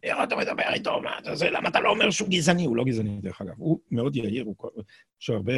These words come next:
עניינים, אבל לא גזעני. אמ, והוא, והוא אמר, הוא אמר, כשאובמה חילץ את השוק מהמשבר של אלפיים ושמונה, ונתן לכל מנהלי הבנקים האלה ללכת הביתה עם בונוסים, במקום לשלוח אותם לכלא,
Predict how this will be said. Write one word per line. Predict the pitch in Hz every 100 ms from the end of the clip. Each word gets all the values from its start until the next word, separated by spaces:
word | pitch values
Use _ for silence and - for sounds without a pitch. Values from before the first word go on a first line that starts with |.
| 131 120 _ _
עניינים, | 131 139 165
אבל | 120 107
לא | 120
גזעני. | 131 113 101 92 - _ _ _ _ 113
אמ, | 113 113 113 110 - _ _ _ _ - 131
והוא, | 127 151 180 190 196 196 190 185 - _ _
והוא | 190
אמר, | 208 208 156 - _
הוא | -
אמר, | 190 185 -
כשאובמה | 165 147 170 185 190 196 196 - -
חילץ | - 160 156 175
את | 165 147
השוק | - - 160 - - - _ _ _ _ _
מהמשבר | 135 135 127 - 120 127
של | 131
אלפיים | 107 - 113 101
ושמונה, | 101 - 113 110 104 101 _ _ _ _ _
ונתן | 131 127 - 170 170
לכל | 151 - 170 170
מנהלי | 165 151 143 139
הבנקים | 151 131 123 135 143 - 156
האלה | 143 135
ללכת | 127 143 -
הביתה | 127 143 151 139
עם | 117
בונוסים, | 131 151 143 - 104
במקום | 98 - 131
לשלוח | 131 131 120
אותם | - 123
לכלא, | 107 131 120